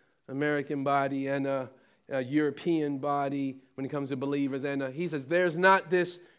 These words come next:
Christianity that's for you guys, and then this group has their own brand, and this group. He says, no, he says there's one body that came from one Spirit. And he's talking about the Holy Spirit.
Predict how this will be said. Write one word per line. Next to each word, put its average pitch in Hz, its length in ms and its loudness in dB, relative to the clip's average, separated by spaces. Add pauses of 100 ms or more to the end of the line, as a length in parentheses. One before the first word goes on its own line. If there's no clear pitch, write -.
Christianity 180 960 4
that's 156 380 0 (200)
for 165 280 2 (160)
you 180 240 0
guys, 170 500 8
and 160 120 0
then 156 200 0 (220)
this 190 180 6
group 180 320 4
has 170 220 2
their 170 200 2
own 170 260 2
brand, 165 440 4
and 151 80 0 (240)
this 185 180 6
group. 175 220 -2 (100)
He 214 140 0
says, 175 200 4
no, 185 280 4
he 185 80 0
says 160 80 2
there's 147 160 0
one 151 300 2
body 117 520 0 (800)
that 143 220 2
came 160 320 0
from 143 420 -2 (140)
one 143 360 0
Spirit. 120 560 -6 (1080)
And 120 80 -8
he's 123 80 -10
talking 147 120 -2
about 139 120 0
the 143 120 0
Holy 143 280 0
Spirit. 117 520 -4